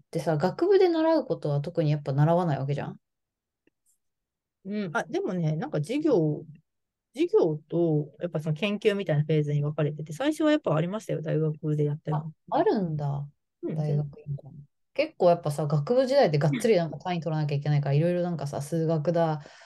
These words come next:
Speaker 1: コンピュ-、シーエス系のなんかこう、
Speaker 2: うん。
Speaker 1: 基礎系の講座とかをさ、なんか学部でがっつり取ってるイメージがあって、なんとなくそのシーエス系の学位なりを持ってる人とかって。
Speaker 2: うん。
Speaker 1: それは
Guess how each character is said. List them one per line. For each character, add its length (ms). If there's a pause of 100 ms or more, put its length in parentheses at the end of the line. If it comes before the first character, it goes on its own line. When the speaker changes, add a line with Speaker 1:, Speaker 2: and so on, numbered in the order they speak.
(260)
Speaker 1:
コ 180
ン 60
ピ 100
ュ-、 220
シ 180
ー 40
エ 60
ス 100
系 160
の 120
な 100
ん 80
か 120
こ 340 (400)
う、 40
Speaker 2:
う 160
ん。 40
Speaker 1:
基 40
礎 180
系 240
の 120
講 240
座 140
と 100
か 100
を 80
さ、 160
な 100
ん 20
か 100
学 280
部 60
で 100
が 100
っ 100
つ 160
り 220 (520)
取 180
っ 40
て 140
る 240 (1300)
イ 140
メ 160
ー 20
ジ 240
が 160
あ 40
っ 100
て、 140
な 100
ん 40
と 80
な 120
く 80
そ 120
の 60
シ 160
ー 60
エ 60
ス 100
系 220
の 100
学 280
位 180 (240)
な 120
り 140
を 60
持 140
っ 60
て 140
る 80
人 300 (100)
と 100
か 120
っ 100
て。 300
Speaker 2:
う 80
ん。 20
Speaker 1:
そ 60
れ 140
は 120